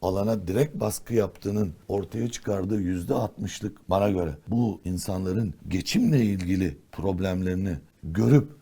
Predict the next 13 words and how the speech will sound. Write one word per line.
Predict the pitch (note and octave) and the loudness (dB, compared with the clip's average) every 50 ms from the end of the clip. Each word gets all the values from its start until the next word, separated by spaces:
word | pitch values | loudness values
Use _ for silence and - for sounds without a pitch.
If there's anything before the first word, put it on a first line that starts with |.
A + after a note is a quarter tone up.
| _ _ | _ _
bunlara | - D2 F2 G2+ G2+ G#2 G#2+ A#2 C3+ | -10 -6 -4 -2 -2 -2 0 0 0
yönelik | C3+ B2 A2 G#2+ G2 F#2 E2 - - - - | 0 0 0 0 -2 -2 -4 -8 -12 -10 -10
adımlar | F2+ E2+ F#2 F#2 F#2+ F#2+ F2+ E2 D2+ - - | -8 -6 -4 -4 -4 -4 -4 -4 -6 -8 -12
atılmadığı | F#2 - - C#3+ D3+ D#3 C#3+ B2 G#2+ G#2+ | -14 -6 -2 0 2 4 4 2 2 -2
zaman | F#2 D#2+ F2 D#2 D2 C#2 D2+ - - _ - | -4 -4 -6 -6 -8 -8 -10 -14 -16 _ -2
bir | C3 D#3+ | 0 2
de | F#3 | 4
üstüne | F3 D3 A#2+ G2 - - - A2 A2+ | 4 4 4 2 0 -4 -2 0 0
üstlük | G#2 G2 F2+ D#2+ - - G2+ F#2+ E2 - - | 2 2 0 -2 -6 -6 -6 -6 -6 -6 -8
açık | - F2+ - - - G2+ - | -8 -8 -6 -8 -10 -6 -4
yüreklilikle | A2 G2+ G2+ G2 - - - F#2+ F#2+ F2+ - - - - | -2 0 0 -2 -2 -6 -8 -8 -8 -8 -8 -10 -8 -8
ifade | F#2 - - F#2 F2+ F2 E2 F2+ | -8 -6 -4 -2 -2 -2 -2 -4
edeyim. | E2+ D#2+ E2 E2 | -4 -4 -4 -6